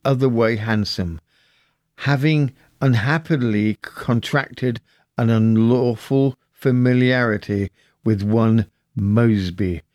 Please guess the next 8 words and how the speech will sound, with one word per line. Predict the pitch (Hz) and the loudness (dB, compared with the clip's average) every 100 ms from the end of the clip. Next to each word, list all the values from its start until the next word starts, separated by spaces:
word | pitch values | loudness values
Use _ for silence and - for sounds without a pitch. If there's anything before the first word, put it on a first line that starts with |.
| _ _ _ - | _ _ _ -8
a | 92 | -4
black, | 95 120 131 - - - _ _ | 0 0 -2 -6 -20 -20 _ _
swarthy | - - 123 123 123 110 113 | -10 -4 0 2 2 2 0
fellow, | - 117 98 92 95 - _ _ _ _ | 0 0 0 0 -2 -6 _ _ _ _
servant | - 131 117 101 107 113 - _ _ | -6 -2 0 0 -4 -4 -14 _ _
to | - | -4
Lord | 101 98 101 107 104 | -2 2 2 2 2
North. | 110 101 87 - | 2 2 -2 -10